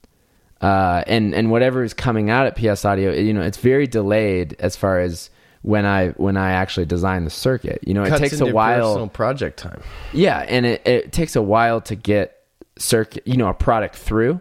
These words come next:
Speaker 2: Yeah, yeah.
Speaker 1: Uh, to make it
Speaker 2: Many
Speaker 1: from
Speaker 2: steps.
Speaker 1: when I'm actually designing the circuit from when I, when I release the product itself. Like, for instance, the Stellar Phono Stage, that was a product that was,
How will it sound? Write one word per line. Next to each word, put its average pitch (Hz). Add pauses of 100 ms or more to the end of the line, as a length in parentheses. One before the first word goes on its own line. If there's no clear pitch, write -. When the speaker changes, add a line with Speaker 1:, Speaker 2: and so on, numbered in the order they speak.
Speaker 2:
Yeah, 104 (220)
yeah. 101
Speaker 1:
Uh, 95
to -
make 113
it 92
Speaker 2:
Many 95
Speaker 1:
from 110
Speaker 2:
steps. -
Speaker 1:
when 107
I'm 101
actually 101
designing 110
the 117
circuit 95 (220)
from 95
when 87
I, 82
when 87
I 82
release 110
the -
product 80
itself. -
Like, 85
for 143
instance, 101 (320)
the 101
Stellar 113
Phono 139
Stage, 87
that 98
was 98
a 92
product 92
that 87
was, 82